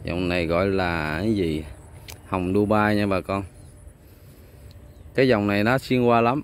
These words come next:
Hoa thì thôi mênh mông hoa. Hoa dữ lắm. Cho nên là nó cộng hưởng mùi lại thì nó cũng nghe thơm bát ngát luôn á.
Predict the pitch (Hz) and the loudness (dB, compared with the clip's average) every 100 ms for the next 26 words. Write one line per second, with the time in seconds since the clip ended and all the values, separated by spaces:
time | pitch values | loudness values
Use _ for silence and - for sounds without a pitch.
0 | - 113 113 117 110 104 120 113 113 117 | -4 2 4 2 0 -2 -2 -2 0 -2
1 | 117 117 113 113 113 113 - 113 113 101 | -2 -2 -2 -2 -4 -6 -10 -2 0 0
2 | 107 131 151 - 117 117 113 113 110 120 | 0 -2 -4 -10 -4 0 2 2 0 -2
3 | - 110 107 101 110 156 160 - - - | -2 -2 -2 -2 0 -2 -4 -12 -20 -20
4 | - 101 98 92 95 101 117 104 104 98 | -6 0 2 2 2 2 2 2 0 0
5 | 127 117 135 123 117 123 113 113 139 - | -2 0 2 2 0 0 0 0 -2 -2
6 | 147 156 135 120 | -4 -2 -2 -4